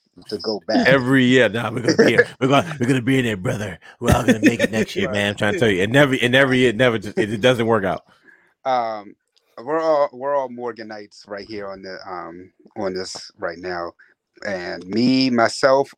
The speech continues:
Speaker 1: Omar, another Morganite, Brian Gibson,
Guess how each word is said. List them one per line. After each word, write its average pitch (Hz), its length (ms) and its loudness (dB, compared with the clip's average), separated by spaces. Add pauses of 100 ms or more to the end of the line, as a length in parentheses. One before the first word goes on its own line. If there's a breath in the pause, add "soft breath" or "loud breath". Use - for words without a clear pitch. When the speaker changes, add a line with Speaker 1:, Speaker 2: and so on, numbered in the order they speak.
Speaker 1:
Omar, 135 680 0 (340)
another 120 340 -8
Morganite, 120 680 -8 (500)
Brian 127 320 -2
Gibson, 120 680 -10